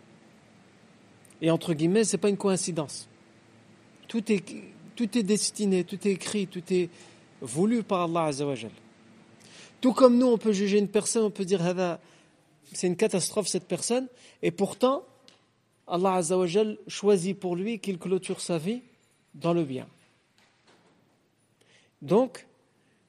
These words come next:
euh, comme, euh, on rapporte, on attribue cette parole au compagnon Abu Bakr Siddiq radiyallahu anhu,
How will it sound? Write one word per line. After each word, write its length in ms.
euh, 1120
comme, 260
euh, 220
on 160
rapporte, 520
on 160
attribue 320
cette 160
parole 300
au 100
compagnon 380
Abu 100
Bakr 240
Siddiq 360
radiyallahu 480
anhu, 320